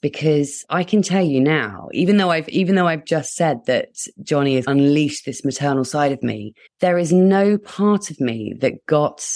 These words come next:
a kitten because I don't have kids, not even one percent of me. And I mean that from the bottom of my heart. I didn't feel that the re-,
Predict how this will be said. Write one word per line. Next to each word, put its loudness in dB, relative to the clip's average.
a -2
kitten -4
because -2
I 0
don't 0
have -8
kids, -4
not 2
even 0
one 0
percent 0
of -10
me. -4
And 0
I 0
mean 4
that -6
from -6
the -4
bottom -2
of -4
my 2
heart. -2
I 2
didn't 0
feel 2
that -4
the 2
re-, 0